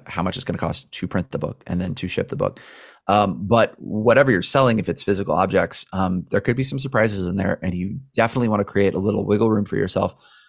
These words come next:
Uh, Kickstarter, for instance, they take five percent right off the top for themselves. Um, and they, they should. <laughs> They, they, they do a lot of good work. But there also is another almost five percent that goes,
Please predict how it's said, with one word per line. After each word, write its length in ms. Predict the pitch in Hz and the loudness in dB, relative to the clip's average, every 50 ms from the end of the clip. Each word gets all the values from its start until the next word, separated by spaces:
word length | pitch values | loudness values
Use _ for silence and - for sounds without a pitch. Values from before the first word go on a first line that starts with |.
| _ _ _ _ _ _ - | _ _ _ _ _ _ 0
Uh, 220 | 101 101 104 101 101 | 2 2 4 2 2
Kickstarter, 520 | - - 151 151 - - 139 131 127 127 | 0 0 0 2 4 6 6 6 6 6
for 120 | - - 110 | 4 2 0
instance, 360 | 110 - - 120 131 - - | 2 2 0 -2 -2 -2 -2
they 120 | 113 104 | -2 0
take 320 | - 101 95 - - - - | 2 0 0 -2 -2 -8 -6
five 220 | - 87 85 - | -4 -4 -2 -2
percent 340 | 87 82 - - 95 104 - | -2 -2 0 0 -2 -2 -2
right 200 | - 95 92 90 | -4 -2 -2 -2
off 100 | 82 - | -2 -4
the 60 | - | -6
top 280 | - - 98 107 - - | -6 -2 -2 -2 -4 -4
for 60 | - | -8
themselves. 460 | 87 90 - - 107 107 131 135 - _ - | -8 -6 -4 -4 -4 -4 -6 -8 -10 _ -2
Um, 420 | 92 92 92 92 92 92 92 - - _ - | 0 0 0 0 0 -2 -4 -6 -8 _ -4
and 280 | 110 104 92 92 92 - | -2 -2 -2 -2 -4 -4
they, 240 | - - 92 95 - _ _ _ _ _ _ _ _ - | -4 -2 -2 -2 -4 _ _ _ _ _ _ _ _ -4
they 80 | - 113 | -2 -2
should. 240 | - - 170 131 - | 0 0 -2 -2 -4
<laughs> 40 | - - - - 139 127 - | -8 -4 2 4 4 4 6
They, 280 | 175 147 127 - 151 - | 4 4 4 4 4 6
they, 180 | - 127 127 | 6 4 4
they 200 | 110 - - 113 | 4 4 2 2
do 140 | 117 110 110 | 2 4 4
a 40 | 110 | 4
lot 120 | 110 107 | 4 4
of 60 | 113 107 | 4 2
good 80 | 110 | 2
work. 200 | 117 120 113 - - - - - - - - | 2 2 0 0 -6 -18 -20 -20 -18 -14 -4
But 320 | - 135 135 123 - 113 | 2 4 4 4 4 4
there 320 | 110 127 123 117 113 - - | 6 8 8 8 6 4 2
also 460 | - 120 139 156 - - 170 165 165 | 4 6 6 6 6 6 6 6 6
is 160 | 127 110 104 | 4 4 4
another 680 | 113 107 107 107 117 120 123 139 131 123 - - - _ - | 4 4 4 4 4 4 6 6 6 6 4 2 -4 _ 0
almost 500 | - 123 135 170 185 185 175 160 131 - | 2 4 4 6 6 6 6 6 6 6
five 160 | 127 120 117 | 4 4 4
percent 340 | 113 107 - 113 113 107 - - - - - _ _ | 4 2 2 2 0 0 -4 -10 -20 -20 -20 _ _
that 100 | - 107 | -2 0
goes, 640 | 104 101 107 110 110 110 110 107 107 101 - - | 2 4 4 4 6 4 4 2 0 0 -2 -2